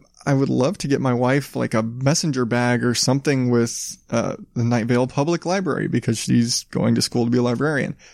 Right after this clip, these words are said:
But she wants to get a tattoo of Koshak, the cat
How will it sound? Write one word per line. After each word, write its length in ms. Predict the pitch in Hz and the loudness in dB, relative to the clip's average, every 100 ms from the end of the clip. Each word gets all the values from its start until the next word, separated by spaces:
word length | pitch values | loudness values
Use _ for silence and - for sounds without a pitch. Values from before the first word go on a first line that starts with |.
| _ _ - - _ _ _ - | _ _ -20 -20 _ _ _ -12
But 440 | - 120 117 - - _ - | -2 2 0 -2 -18 _ -4
she 180 | - 190 | 0 2
wants 260 | 190 180 | 2 2
to 100 | - | 0
get 180 | 165 170 | 2 2
a 60 | 156 | 0
tattoo 840 | - 170 156 - 202 190 175 175 _ - - _ - | 0 0 0 0 2 4 2 -2 _ -20 -20 _ 0
of 220 | 147 - | 0 -2
Koshak, 640 | - 170 202 139 - - | -4 -2 0 -2 -4 -10
the 160 | - 127 | -4 -4
cat 480 | - 131 - - | -2 -4 -4 -6